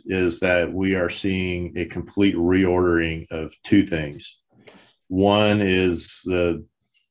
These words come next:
basically the geopolitical framework of what we have going on in the world right now,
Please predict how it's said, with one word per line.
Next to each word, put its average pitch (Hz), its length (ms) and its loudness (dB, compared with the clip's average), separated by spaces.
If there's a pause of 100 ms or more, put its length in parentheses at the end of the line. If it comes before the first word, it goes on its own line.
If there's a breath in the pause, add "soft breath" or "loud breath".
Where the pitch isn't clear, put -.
(520)
basically 95 460 0
the 82 180 -2
geopolitical 92 880 -2
framework 92 720 -4
of 78 160 -12
what 85 140 -2
we 87 100 0
have 85 260 -2
going 85 240 -2
on 87 200 -2
in 80 40 -4
the 80 80 -8
world 73 260 -8
right 76 220 -6
now, 73 380 -4